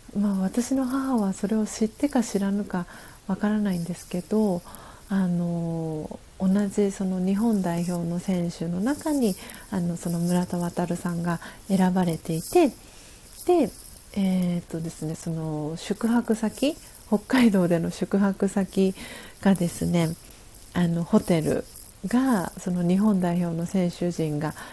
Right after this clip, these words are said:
泊まってるホテルと全く一緒で、で、あの、お食事の時間とかに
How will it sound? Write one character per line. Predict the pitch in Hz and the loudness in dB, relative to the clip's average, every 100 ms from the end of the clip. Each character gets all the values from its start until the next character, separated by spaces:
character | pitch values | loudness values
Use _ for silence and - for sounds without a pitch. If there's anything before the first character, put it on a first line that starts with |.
| - | -16
泊 | - 185 | -2 0
ま | 185 | 0
っ | 185 | 0
て | 185 | 0
る | 185 | 0
ホ | 185 | 0
テ | 180 170 | 0 -2
ル | 160 | -2
と | 160 | -2
全 | 170 160 190 | -2 -2 -4
く | - 220 | 0 2
一 | 220 | 2
緒 | - 214 | 0 -4
で、 | 202 220 190 - - - - - - | 2 2 2 -4 -16 -18 -20 -20 0
で、 | 220 220 196 - - - - - | 4 4 2 -4 -16 -20 -20 -6
あ | 185 185 | 0 0
の、 | 175 175 170 170 165 165 165 165 - | 0 0 0 -2 -2 -4 -6 -8 -6
お | 165 | -2
食 | 214 202 208 | -2 0 0
事 | 202 202 202 | 2 2 2
の | 202 | 0
時 | 196 196 | 0 -2
間 | - 190 208 311 - - - | -2 -2 0 -2 -4 -18 -6
と | - | -6
か | - 185 170 170 - - - - - - - | -2 -2 -2 -4 -12 -20 -20 -20 -20 -20 -4
に | 202 233 208 | 4 4 4